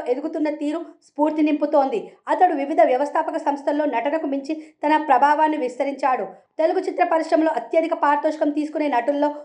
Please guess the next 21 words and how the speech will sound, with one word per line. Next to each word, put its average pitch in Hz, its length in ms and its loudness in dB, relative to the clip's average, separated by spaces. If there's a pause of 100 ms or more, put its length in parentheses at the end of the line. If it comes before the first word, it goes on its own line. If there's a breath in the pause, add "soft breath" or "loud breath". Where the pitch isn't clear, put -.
(160)
ఒకరిగా 330 360 4 (100)
పేరుగాంచిన 294 460 0
అల్లు 269 320 2
అర్జున్ 294 260 -2 (260 loud breath)
ఆర్థిక 285 340 0 (100)
పోర్ట్ఫోలియో 302 580 0
వివరాలు 277 320 4 (340 loud breath)
ఈ 294 120 -4
వీడియోలో 302 440 0
చూద్దాం. 233 320 2 (480)
సినిమాలు, 349 540 4 (120)
ప్రకటనలతో 330 580 -2 (120)
పారితోషికాలు, 294 720 0 (320 loud breath)
ప్రొడక్షన్ 320 480 0
హౌస్, 311 260 0
ఫిల్మ్ 302 280 -4
స్టూడియో 320 280 -2
నిర్వహణ, 285 520 0 (440 loud breath)
ఖరీదైన 339 460 2 (140)
ఇల్లు, 294 220 0 (100)
స్థలాలు, 311 480 0